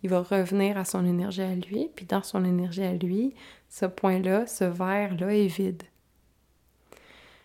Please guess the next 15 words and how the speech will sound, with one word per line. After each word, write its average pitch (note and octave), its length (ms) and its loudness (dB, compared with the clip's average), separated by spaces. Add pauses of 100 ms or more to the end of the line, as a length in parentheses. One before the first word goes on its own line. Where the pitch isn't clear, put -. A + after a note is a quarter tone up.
(260)
Fait G3 100 0
qu'ils - 360 -6
vont F#3+ 180 2
conseiller, F#3+ 680 -2
par G#3 180 4
exemple, G#3 380 2
à F#3+ 80 -2
quelqu'un, F#3+ 560 -2 (1800)
euh, F#3+ 180 2
qui - 200 -2
a G3 40 6
un F#3+ 160 6
centre G#3 480 0
vide, F#3+ 600 2 (500)
d'aller, G#3 840 2